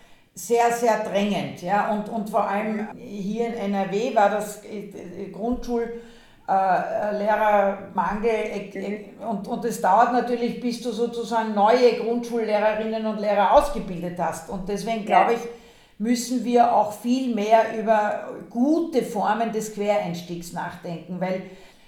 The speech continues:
Speaker 1: man ist dann immer ganz erstaunt, dass jetzt wieder welche fehlen, aber ich, ich glaube, vielleicht ist auch die modernere Antwort, dass wir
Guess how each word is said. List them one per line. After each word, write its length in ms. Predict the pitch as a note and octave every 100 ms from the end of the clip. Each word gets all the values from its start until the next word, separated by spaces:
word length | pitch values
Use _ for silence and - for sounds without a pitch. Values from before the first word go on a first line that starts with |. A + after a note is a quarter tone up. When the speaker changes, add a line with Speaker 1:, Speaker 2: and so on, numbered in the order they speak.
| -
Speaker 1:
man 120 | - G3+
ist 140 | G#3
dann 120 | G#3+
immer 200 | G3+ G#3
ganz 220 | F#3+ G3 A3
erstaunt, 420 | G#3+ F#3 F#3+ G3
dass 160 | G3+ G#3+
jetzt 220 | G#3 G#3
wieder 260 | A#3+ B3+
welche 300 | F#3 F3 F#3+
fehlen, 440 | F#3 F3 F#3+ A#3 A#3+
aber 420 | G#3 G3+ G#3 G#3 - - - -
ich, 220 | - A3+ B3
ich 160 | G3+
glaube, 380 | G#3 G3 A#3+ B3+
vielleicht 400 | B3+ A3+ A3+ -
ist 180 | B3 B3+
auch 180 | A#3+ A#3+
die 80 | A#3
modernere 720 | A3 G#3+ F#3 A3+ B3 A#3 -
Antwort, 520 | G3 G#3+ A3 A#3 A#3
dass 220 | A3+ A3
wir 380 | G#3+ A3 G#3 -